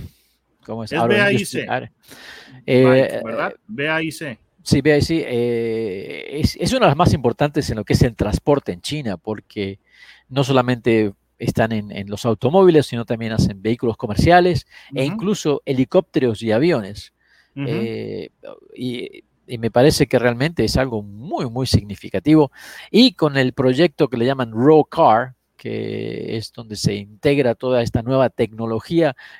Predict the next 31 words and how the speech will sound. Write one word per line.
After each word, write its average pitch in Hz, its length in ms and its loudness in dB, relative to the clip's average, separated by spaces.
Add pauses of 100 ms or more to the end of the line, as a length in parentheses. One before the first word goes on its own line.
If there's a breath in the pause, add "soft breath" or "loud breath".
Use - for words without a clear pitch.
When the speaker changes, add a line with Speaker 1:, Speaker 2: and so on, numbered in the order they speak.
Speaker 1:
y 107 100 -8
ya 127 120 0
han 131 60 -8
desarrollado 117 540 -2
un 113 60 -12
montón 107 320 -16
de 113 80 -6
autos 110 260 -8
eléctricos, 131 440 -4
y 123 40 -2
hay 131 40 -4
un 135 80 -8
montón 147 380 -6
de, 117 160 0
de, 101 100 -8
de 101 160 -8
Speaker 2:
Sí, - 120 -4
sí, 196 100 -2
Speaker 1:
programas 139 460 4
Speaker 2:
sí. 143 80 -4
Speaker 1:
que, 117 120 -6 (140)
en 120 100 -6
los 113 140 -10
cuales 165 200 4
están 147 260 -2 (220 loud breath)
trabajando. 143 560 2 (360 loud breath)
Eh, 131 680 4 (1160)
creo 214 340 8
que, 120 640 -4
eh, - 380 -18 (920)
con, 139 180 -2